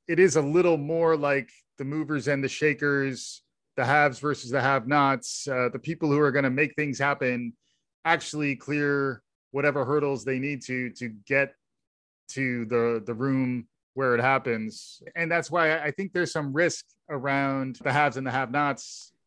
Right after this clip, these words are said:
component, particularly when we're talking about the digital divide and assuming once we cross the digital divide, hooray, we have equity. Doesn't seem like it's gonna move in that direction, but I'd love to hear a little bit of your perspective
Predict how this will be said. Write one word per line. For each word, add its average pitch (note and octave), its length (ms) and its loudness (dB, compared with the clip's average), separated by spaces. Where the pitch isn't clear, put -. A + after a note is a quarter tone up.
component, B2+ 800 -2
particularly D3 400 -4
when C3 200 0
we're C3 140 -2
talking C3+ 300 -2
about B2 340 0
the B2 280 0
digital C#3 300 -4
divide D3 560 6
and C3 140 -2
assuming C#3 420 -4
once C3+ 240 -4
we C3+ 100 -8
cross E3+ 300 -2
the D3 100 -8
digital C3+ 300 -6
divide, C3 640 2
hooray, D3+ 260 4
we C3 100 2
have C#3 160 2
equity. C3 640 -4
Doesn't G3+ 200 2
seem A3+ 320 4
like F3 120 4
it's D#3+ 140 -2
gonna D#3+ 160 0
move D3 260 -4
in C3 100 -2
that C3+ 200 2
direction, C#3 640 0
but C#3+ 100 0
I'd D3+ 80 2
love G3 120 2
to F3+ 80 0
hear E3+ 120 2
a E3 60 4
little E3+ 160 2
bit D#3+ 100 -2
of D3 60 -2
your D3 140 0
perspective C#3+ 840 -2